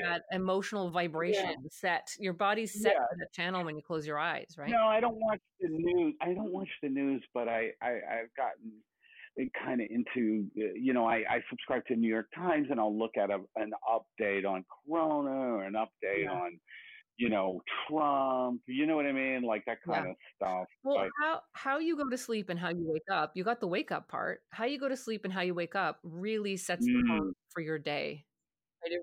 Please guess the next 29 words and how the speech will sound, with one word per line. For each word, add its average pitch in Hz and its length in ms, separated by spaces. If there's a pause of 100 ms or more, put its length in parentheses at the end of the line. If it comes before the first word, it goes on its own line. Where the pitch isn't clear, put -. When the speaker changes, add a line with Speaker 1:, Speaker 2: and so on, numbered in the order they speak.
Speaker 1:
really 175 200
does. 165 380 (600)
The 269 80
other 392 200
thing 440 140
I 339 60
wanna 254 160
say 254 80 (220)
about 185 260
news, 175 420
and 214 160
obviously 294 400
you 208 60
need 196 120
to 190 40
have 165 120
some 190 240
news. 151 320
It's, - 180
it's 226 260
always 277 300
about 180 320
balance 175 360
Speaker 2:
Mm-hmm. - 320
Speaker 1:
right 160 120
in 165 100
the 156 80
middle, 170 280
but 156 180